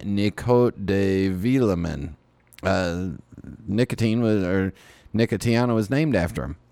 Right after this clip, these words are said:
Uh, he goes on to write, In sixteen twelve, John Rolfe, who married Pocahontas,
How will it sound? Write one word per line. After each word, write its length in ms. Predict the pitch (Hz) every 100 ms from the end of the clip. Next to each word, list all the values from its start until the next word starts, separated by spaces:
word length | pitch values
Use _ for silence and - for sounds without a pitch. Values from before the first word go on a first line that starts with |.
| _ _ _ _ _ - - - - - -
Uh, 180 | 156 151
he 140 | 151
goes 200 | 170 160
on 140 | 160 151
to 60 |
write, 340 | 147 143 139 127
In 380 | 127 127 123
sixteen 600 | 117 175 - 175 165 143 120
twelve, 500 | - 131 123 135 117
John 360 | 123 123 127
Rolfe, 440 | 117 123 123 120 -
who 160 | 113
married 400 | 107 107 107 92
Pocahontas, 840 | 117 110 101 87 131 131 104 -